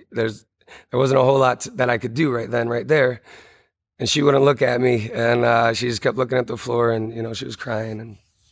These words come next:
Doc went through his whole thing, and he's like, "I'll give you guys a couple minutes, and I'll be right back."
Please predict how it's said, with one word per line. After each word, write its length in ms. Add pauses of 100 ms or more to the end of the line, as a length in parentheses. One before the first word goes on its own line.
(500)
Doc 240
went 160
through 120
his 120
whole 120
thing, 360 (560)
and 420
he's 180
like, 140
"I'll 100
give 160
you 60
guys 220
a 40
couple 280
minutes, 580
and 400
I'll 100
be 140
right 180
back." 300